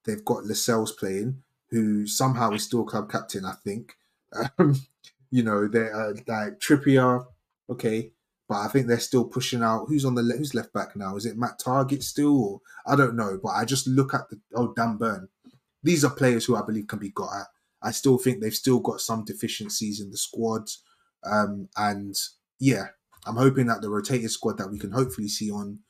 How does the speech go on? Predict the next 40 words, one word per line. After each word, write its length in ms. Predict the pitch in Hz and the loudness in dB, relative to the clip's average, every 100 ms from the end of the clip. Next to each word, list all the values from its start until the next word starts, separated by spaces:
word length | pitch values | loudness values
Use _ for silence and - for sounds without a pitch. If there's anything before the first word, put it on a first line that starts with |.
| _ _ _ | _ _ _
uh, 460 | 107 101 101 98 98 | -8 -4 -4 -4 -2
Wednesday 360 | 113 113 - 98 | 0 0 -2 -6
will 200 | 98 101 | -4 -2
lend 200 | 117 110 | 0 -2
itself 360 | 95 110 98 - | -2 -2 -2 -4
to 100 | 95 | -6
the 80 | |
team 260 | 95 113 104 | -4 -4 -4
we 80 | 101 | -6
play 400 | - 104 101 101 _ _ _ 104 | -4 -4 -2 -8 _ _ _ -8
against 320 | 107 104 - | -4 -4 -2
Newcastle, 580 | 117 113 104 104 - 101 | -2 -2 -4 -4 -4 -4
and 80 | 104 | -4
we 120 | 104 | -6
can 100 | 101 | -4
get 120 | 110 | -2
out 140 | 104 98 | -2 -4
of 60 | |
Saint 200 | - 101 | -4 -6
James's 280 | 98 101 - | -6 -6 -8
Park 200 | - 95 | -6 -6
with 100 | 101 | -6
another 280 | 101 101 98 | -8 -8 -10
three 220 | - 104 | -10 -10
points, 340 | 101 110 98 - | -6 -6 -6 -6
which 180 | 98 - | -8 -8
will 80 | |
put 220 | - 131 - | -4 -2 0
down 300 | 110 107 107 _ _ _ 101 | -2 -2 -8 _ _ _ -4
another 400 | 104 117 113 104 | 2 4 6 4
huge 440 | - 123 127 117 | 6 8 8 6
marker, 520 | 107 104 104 - 101 - _ _ | 2 2 -2 -6 -8 -10 _ _
especially 460 | 120 - 123 - 117 | -6 2 2 4 0
trying 200 | 113 110 | 2 2
to 60 | 104 | 2
keep 260 | 123 110 | 2 2
our 160 | 104 101 | 0 -2
unbeaten 440 | 98 113 101 95 | 0 0 0 -4
run 200 | 107 107 | -2 -2
going. 380 | 101 95 95 104 | -2 -4 -4 -6